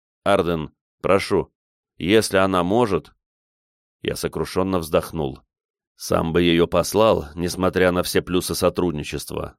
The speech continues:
но Мор. «Хорошо», нехотя согласился я.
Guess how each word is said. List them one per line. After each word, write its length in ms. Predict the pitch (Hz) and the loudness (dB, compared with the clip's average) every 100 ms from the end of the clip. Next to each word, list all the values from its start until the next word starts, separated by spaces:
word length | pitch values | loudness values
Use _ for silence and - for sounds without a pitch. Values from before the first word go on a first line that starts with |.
| _ | _
но 200 | 80 80 | -6 -4
Мор. 460 | 76 95 104 - - _ _ _ _ _ _ _ | 0 4 4 2 -10 _ _ _ _ _ _ _
«Хорошо», 760 | - 80 85 92 - 90 73 - _ _ _ _ | -10 -2 0 0 0 0 0 -4 _ _ _ _
нехотя 480 | 78 95 107 104 95 | -2 -2 0 -2 -4
согласился 680 | 90 85 82 - 82 - | -2 0 0 0 -2 0
я. 280 | 80 71 - | 0 0 -4